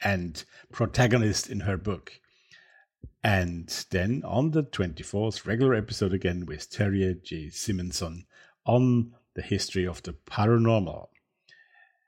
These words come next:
But that's not all, guys. There is another surprise. The big one comes now. On the twentieth, on the fifth anniversary day, I will launch an internet radio. Yeah.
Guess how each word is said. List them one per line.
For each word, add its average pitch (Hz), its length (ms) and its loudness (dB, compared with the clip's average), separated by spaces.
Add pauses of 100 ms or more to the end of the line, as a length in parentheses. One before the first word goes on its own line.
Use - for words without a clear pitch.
(440)
But 131 100 2
that's 175 240 2
not 123 140 4
all, 120 240 4
guys. 82 400 -4
There 107 180 -2
is 110 160 -4
another 107 300 0
surprise. - 580 -8
The 92 100 -10
big 135 200 2
one 90 220 0
comes 85 280 -8
now. 101 300 -2 (680)
On 160 280 6
the 165 80 2
twentieth, 80 720 -6
on 135 220 4
the 127 100 2
fifth - 280 0
anniversary 87 580 -4
day, 76 320 -10 (480)
I 113 340 6
will 92 440 0 (220)
launch 90 640 -4
an 123 220 0 (140)
internet 95 680 -6 (200)
radio. 104 880 0 (480)
Yeah. 262 640 -2